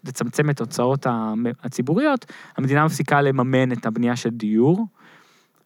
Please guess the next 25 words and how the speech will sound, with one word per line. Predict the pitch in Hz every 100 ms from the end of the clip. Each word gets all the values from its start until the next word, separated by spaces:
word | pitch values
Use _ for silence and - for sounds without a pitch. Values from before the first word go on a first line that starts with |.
| _
המגזר | 113 117 113 143
הפרטי | 143 123 123 143 123 120 120
נשאר | 123 - 240 226
שם, | - 151
אבל | 127 131 127 -
הוא | 139
בונה | 135 143 151 120 120
כחצי | - 120 156 151
מהכמות, | 139 120 131 131 143 127 123
או | 117 110 - - - - _ _ _ _ 539 403 _ _ -
אף | 185
אחד, | 208 190 160
הוא | 180 170
לא | 202
ממלא | 233 196 160 135 117 -
את | 131 143
מה | 139
שה-, | 143 131 131 135
המג-, | 127 120 120 120
המדינה | 127 113 117 120 123 123 117
בנתה | 117 117 120 123
לפני | 113 - 113
זה, | 113 170 - - -
ואז | 220 247
נוצר | 208 262